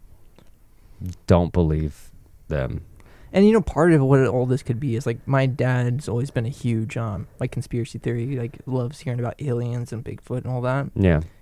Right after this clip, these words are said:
Speaker 2: And I've just seen so many documentaries and heard people's stories. And
Speaker 1: I just,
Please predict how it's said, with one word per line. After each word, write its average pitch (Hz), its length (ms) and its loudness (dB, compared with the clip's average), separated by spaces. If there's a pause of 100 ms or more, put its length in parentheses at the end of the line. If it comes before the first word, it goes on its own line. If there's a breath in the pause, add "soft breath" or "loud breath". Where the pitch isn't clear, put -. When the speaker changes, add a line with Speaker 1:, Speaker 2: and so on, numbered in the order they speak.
(120)
Speaker 2:
And 147 160 0
I've 127 80 2
just 127 180 0
seen 117 300 -4 (120)
so - 160 -4
many 123 180 -2
documentaries 113 920 -6
and 127 140 -10
heard 117 200 -6
people's 110 300 -10
stories. 113 600 -10
And - 160 -10 (500 loud breath)
Speaker 1:
I 135 60 6
just, 147 240 0